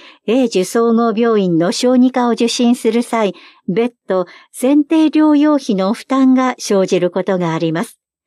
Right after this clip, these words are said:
治療すれば帰宅できるような子どもを対象としています。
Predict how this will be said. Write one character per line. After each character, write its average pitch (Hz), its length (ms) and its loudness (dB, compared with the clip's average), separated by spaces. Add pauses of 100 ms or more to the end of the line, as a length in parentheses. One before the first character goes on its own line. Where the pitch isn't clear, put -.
(640)
治 226 120 -2
療 294 240 2
す 311 160 -4
れ 339 140 0
ば 269 180 -2
帰 - 140 -12
宅 277 260 0
で 285 140 0
き 311 120 0
る 294 140 2
よ 254 140 2
う 196 40 0
な 185 140 -2
子 226 160 -4
ど 262 160 2
も 247 160 2
を 240 80 0
対 180 220 -4
象 170 240 -2
と 165 160 -6
し - 100 -12
て 165 120 -4
い 156 100 -2
ま 160 140 -6
す。 - 140 -20